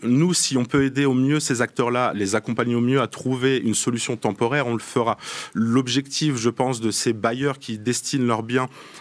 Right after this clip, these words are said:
euh, en location immobilière, je pense qu'ils y retourneront à terme, puisque, euh, ça a été leur, leur, euh, business model. Après, il y en a,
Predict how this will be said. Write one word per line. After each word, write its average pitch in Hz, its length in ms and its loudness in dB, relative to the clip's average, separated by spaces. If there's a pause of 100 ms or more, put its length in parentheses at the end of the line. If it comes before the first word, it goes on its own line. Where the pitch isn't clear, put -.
(100)
euh, 98 280 0
en 104 100 0
location 113 460 0
immobilière, 117 640 -2
je 101 140 -2
pense 117 180 -4
qu'ils 98 360 -4
y 110 40 -4
retourneront 104 640 2
à 101 60 -2
terme, 131 360 0 (380)
puisque, - 280 -4
euh, 98 420 2
ça - 160 -2
a 98 60 0
été 117 160 0
leur, 104 160 0 (160)
leur, 98 340 0
euh, 90 220 0
business 104 400 -2
model. 156 240 2
Après, 135 240 -2
il 131 40 -2
y 120 40 -2
en 110 80 0
a, 110 80 0